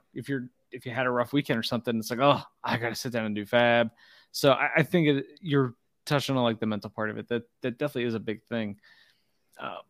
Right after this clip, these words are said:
but I, I don't, I, I think to, like, some of the pitchers that you mentioned, like, I don't know. I, I, I don't have Singer anywhere. He was dropped in a league, and he's, I, I know I was bragging about all the guys that, like, I like to attack in that, you know, fifty dollar range, to where if,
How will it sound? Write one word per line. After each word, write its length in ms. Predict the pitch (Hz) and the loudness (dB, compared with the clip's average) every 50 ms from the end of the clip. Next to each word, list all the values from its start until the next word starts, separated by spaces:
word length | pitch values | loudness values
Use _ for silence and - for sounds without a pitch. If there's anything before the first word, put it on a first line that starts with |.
| _ | _
but 120 | - 156 - - | -6 -6 -6 -6
I, 300 | 151 156 - _ - 180 | -8 -12 -6 _ 4 4
I 20 | |
don't, 200 | 196 208 202 196 - | 6 6 4 2 2
I, 160 | 170 165 185 - | 2 4 4 4
I 40 | 170 | 2
think 240 | 151 - 220 214 208 | 4 4 4 4 6
to, 100 | - 160 | 6 6
like, 140 | 143 135 - | 6 4 4
some 180 | - - 156 143 | 4 4 4 4
of 40 | 117 | 4
the 80 | 117 | 2
pitchers 320 | - - 156 139 135 123 113 | 0 0 -2 0 -2 -2 -2
that 140 | 123 113 - | -4 -4 -2
you 80 | 120 | 0
mentioned, 480 | 117 113 113 113 - 123 117 107 107 - - - - - - 139 | 2 2 2 2 0 -2 -2 -2 -4 -6 -12 -18 -20 -18 -6 -2
like, 240 | 131 120 113 - _ _ - _ _ _ _ - | 0 0 0 -2 _ _ -20 _ _ _ _ 6
I 140 | 151 175 | 6 8
don't 220 | 208 214 214 180 160 | 8 8 6 4 4
know. 200 | 156 156 156 151 | 4 4 4 2
I, 200 | - 147 165 - | 6 8 8 8
I, 420 | - - 170 185 185 180 160 175 | 8 6 6 6 6 8 8 8
I 40 | 196 | 8
don't 140 | 208 214 185 | 8 8 6
have 460 | 127 110 123 120 120 127 135 143 - - _ _ - | 4 2 2 2 2 2 0 -4 -10 -18 _ _ -10
Singer 320 | - - - 160 156 147 | -4 0 2 4 4 4
anywhere. 360 | 147 156 151 151 151 147 147 | 4 4 2 2 2 2 2
He 100 | 139 143 | 2 0
was 140 | 131 123 117 | 0 -2 0
dropped 320 | - 131 117 117 117 - | 0 2 2 2 0 0
in 100 | 135 127 | -2 -2
a 80 | 123 117 | -2 -2
league, 340 | 120 120 120 123 117 117 - _ - - - _ - | 0 0 0 0 -2 -4 -8 _ -20 -20 -18 _ -2
and 180 | 143 143 135 | 0 2 2
he's, 340 | 127 - - 147 139 127 - - - | 0 0 -2 -2 -2 -2 -4 -6 0
I, 140 | - 139 147 | 2 4 4
I 200 | 151 147 139 147 | 4 4 2 2
know 140 | 143 143 139 | 4 4 4
I 80 | 131 | 4
was 160 | 123 120 110 110 | 4 2 -2 -4
bragging 420 | - 131 123 120 113 113 120 113 | -2 0 0 0 0 -2 -4 -4
about 160 | 110 107 110 | -4 -4 -4
all 120 | 110 110 110 | -4 -4 -4
the 80 | 113 | -6
guys 340 | 104 117 113 110 107 107 101 | -4 -2 0 0 0 -2 -2
that, 120 | - 101 | -4 -4
like, 160 | 101 113 107 - | -4 -4 -4 -4
I 60 | 107 | -4
like 220 | 107 113 110 - | -2 -2 -4 -4
to 120 | - 117 110 | -6 -8 -8
attack 380 | 110 - - 117 110 104 - | -6 -6 -4 -4 -4 -4 -4
in 80 | 117 113 | -6 -6
that, 180 | 110 104 - - _ _ _ _ _ _ _ _ _ _ _ | -6 -6 -8 -10 _ _ _ _ _ _ _ _ _ _ _
you 80 | - 117 | -6 -6
know, 180 | 104 101 107 113 _ _ - - - _ _ _ _ - | -6 -6 -8 -12 _ _ -20 -20 -20 _ _ _ _ -2
fifty 200 | 143 - - 127 | -2 0 2 2
dollar 240 | 120 117 117 117 | 4 4 4 4
range, 360 | 117 120 123 120 120 117 117 - | 4 4 2 2 0 0 -2 -2
to 60 | 123 | -2
where 120 | 113 107 | -2 -4
if, 80 | 110 | -4